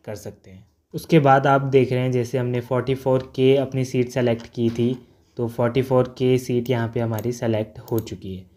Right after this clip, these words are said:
तो इतनी आसानी से आप सीट सेलेक्ट कर सकते हैं। यहाँ से सीट सेलेक्ट करने के बाद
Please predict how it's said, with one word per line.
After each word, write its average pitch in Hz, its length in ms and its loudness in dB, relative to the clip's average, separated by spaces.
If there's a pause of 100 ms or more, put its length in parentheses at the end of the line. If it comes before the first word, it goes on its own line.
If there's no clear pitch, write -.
(240)
तो 131 60 0
इतनी 131 280 0
आसानी 135 360 2
से 131 120 -2
आप 135 120 4
सीट 127 320 -2
सेलेक्ट 113 340 -2 (100)
कर 117 120 0
सकते 104 360 -8
हैं। 95 220 -12 (340)
यहाँ 139 240 2
से 165 120 0
सीट 160 280 0
सेलेक्ट 139 380 0
करने 127 280 -2
के 127 80 2
बाद 123 320 -2